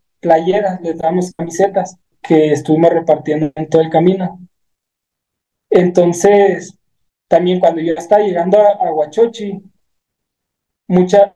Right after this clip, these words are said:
muchos jóvenes, este, me, me fueron a encontrar también, y, y familiares y todo eso, entonces como que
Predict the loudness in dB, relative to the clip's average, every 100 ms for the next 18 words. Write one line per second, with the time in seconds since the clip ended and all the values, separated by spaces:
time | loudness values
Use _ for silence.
0 | -8 -4 -2 0 -2 2 2 2 0 -6
1 | -10 -10 -10 -10 -8 0 2 2 0 -2
2 | -8 -20 _ _ _ _ _ _ _ _
3 | 0 2 4 2 0 -2 -2 0 0 0
4 | -2 -4 0 -2 0 -2 0 0 -2 _
5 | _ _ _ _ _ _ -2 2 2 0
6 | -2 0 0 0 0 4 4 4 0 -6
7 | -12 -2 2 2 -2 -8 -6 -8 -8 -6
8 | -2 -2 -4 -6 -10 -10